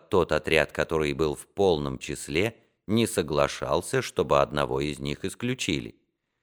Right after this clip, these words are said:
Другая же сторона не могла ни за какую награду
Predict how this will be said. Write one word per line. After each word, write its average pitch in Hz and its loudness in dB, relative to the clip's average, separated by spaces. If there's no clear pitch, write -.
Другая 92 4
же 82 -4
сторона 65 0
не 101 2
могла 98 4
ни 131 -2
за 90 -4
какую 87 0
награду 69 -4